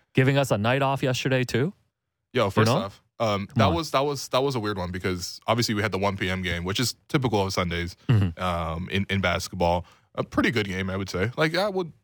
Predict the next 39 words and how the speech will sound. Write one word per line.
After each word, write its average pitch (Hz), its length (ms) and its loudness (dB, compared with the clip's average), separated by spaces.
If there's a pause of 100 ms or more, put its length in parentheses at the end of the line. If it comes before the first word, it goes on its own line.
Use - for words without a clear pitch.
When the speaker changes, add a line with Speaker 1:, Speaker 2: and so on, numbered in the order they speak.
Speaker 2:
say, 170 100 2
like, 107 160 0
great 107 260 0
game, 117 200 0
but 110 160 0
pretty - 160 0
good. 95 320 -2
Speaker 1:
Mm. 110 160 4
Speaker 2:
Um, 87 380 -2
you 98 100 -2
know, 87 80 0
Heat 98 240 -2
overcoming 90 720 -2
the, 85 260 -8
uh, 76 180 -6
the 90 100 -2
Speaker 1:
Yeah, 107 60 4
we'll 104 80 4
Speaker 2:
Knicks 156 80 0
Speaker 1:
get 123 100 0
to - 60 -4
that. 92 40 0
Speaker 2:
despite 92 240 -2
Speaker 1:
We'll 131 80 0
Speaker 2:
Jimmy 131 40 -4
Speaker 1:
get 127 120 -2
to, - 80 -4
Speaker 2:
Butler's 92 200 -4
Speaker 1:
we'll, 131 100 2
we'll - 60 0
Speaker 2:
injury. 139 120 -2
Speaker 1:
get 143 80 -2
to 127 80 0
the 101 100 2
culture. 98 440 -2 (420)
Speaker 2:
But 143 80 2
the 147 80 2
second 160 340 0
game 101 420 0